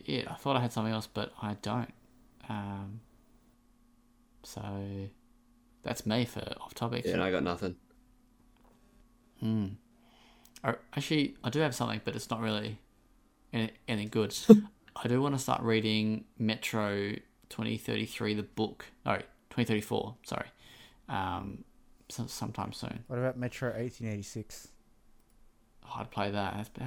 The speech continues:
Speaker 1: that's fucking good. Um, but yeah, I'll, I'm hoping by saying it here, it'll, uh, make me, um, do
Speaker 3: If
Speaker 1: it.
Speaker 3: you want, I can hassle about it.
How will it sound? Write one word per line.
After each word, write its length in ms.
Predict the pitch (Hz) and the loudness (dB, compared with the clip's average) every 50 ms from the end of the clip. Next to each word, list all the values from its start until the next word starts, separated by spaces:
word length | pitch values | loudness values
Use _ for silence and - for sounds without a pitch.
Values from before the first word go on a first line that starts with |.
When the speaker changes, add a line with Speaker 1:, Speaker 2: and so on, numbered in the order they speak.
| 131 - | -8 -8
Speaker 1:
that's 160 | 135 - - | -10 -12 -10
fucking 240 | - - 131 113 107 | -10 -8 -6 -4 -2
good. 220 | 127 139 143 - - - - - - - - | -2 -2 -2 -4 -8 -14 -20 -20 -20 -10 -4
Um, 340 | - 101 101 104 101 101 101 | -2 0 2 2 2 0 0
but 100 | 104 113 | 0 0
yeah, 240 | 117 117 104 - - - - | 2 2 2 0 -2 -4 -2
I'll, 260 | 110 110 110 - - - - - - - - - - - - - - - - - - - - - | -2 0 0 -2 -4 -8 -14 -20 -20 -20 -20 -20 -20 -20 -20 -20 -20 -20 -20 -20 -20 -20 -10 -6
I'm 60 | - 110 | -2 2
hoping 300 | 113 120 117 127 117 107 | 4 4 6 6 6 6
by 100 | 107 104 | 4 4
saying 320 | - - 117 107 110 107 | 2 2 2 2 2 0
it 80 | 104 107 | -2 -4
here, 340 | - 117 110 104 107 127 139 | -4 -4 -4 -2 -2 -2 -2
it'll, 300 | 123 117 107 101 104 104 | -2 -2 0 0 0 0
uh, 320 | 101 98 98 98 98 107 | 0 0 0 -2 -2 -4
make 300 | 113 120 120 113 110 - | -4 -6 -6 -6 -8 -8
me, 200 | - - 113 113 - - - - - - - - - _ _ _ - | -8 -10 -10 -12 -16 -20 -20 -20 -20 -20 -20 -20 -20 _ _ _ -12
um, 480 | 127 107 - - - 120 117 117 117 120 - - - - - - - - - - - - - - - | -10 -8 -8 -8 -8 -8 -8 -10 -10 -12 -16 -20 -20 -20 -20 -20 -20 -20 -20 -20 -20 -20 -16 -8 -4
do 80 | - | -2
Speaker 3:
If 80 | - - | 2 6
Speaker 1:
it. 60 | 139 | 8
Speaker 3:
you 80 | 143 160 | 10 12
want, 120 | 160 160 156 | 12 12 10
I 120 | 143 143 | 8 6
can 120 | - 143 127 | 6 4 4
hassle 320 | 113 143 139 - - 139 | 4 4 4 4 2 0
about 280 | 123 110 117 110 107 107 | 0 2 2 2 0 0
it. 120 | 113 127 | -4 -8